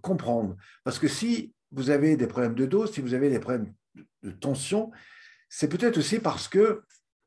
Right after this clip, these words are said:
vous avez des difficultés à être bien dans votre tête,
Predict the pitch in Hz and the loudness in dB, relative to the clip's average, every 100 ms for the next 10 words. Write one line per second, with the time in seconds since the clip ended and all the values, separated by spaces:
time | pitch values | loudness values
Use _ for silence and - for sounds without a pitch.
0 | - - - 135 151 196 139 135 139 143 | -20 -10 -2 2 4 6 4 2 0 0
1 | 143 139 190 - 135 123 143 165 123 110 | 0 2 0 2 -2 0 0 0 0 -4
2 | 117 120 120 214 220 - | -4 -6 -2 -2 -2 -16